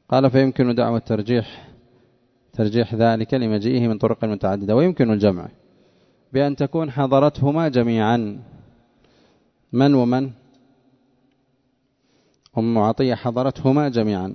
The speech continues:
من ومن؟ زينب وأم كلثوم، لأن رقية، آه، كان النبي صلى الله عليه وسلم ماذا؟ في بدر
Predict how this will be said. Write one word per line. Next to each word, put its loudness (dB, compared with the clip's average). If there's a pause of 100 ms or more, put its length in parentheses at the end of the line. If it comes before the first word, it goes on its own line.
(140)
من 0
ومن؟ 0 (1900)
زينب 2 (1500)
وأم 2
كلثوم، -2
لأن -2
رقية، 0 (680)
آه، -6
كان -2
النبي 2
صلى -4
الله 0
عليه 0
وسلم -4
ماذا؟ -2 (1700)
في -2
بدر -2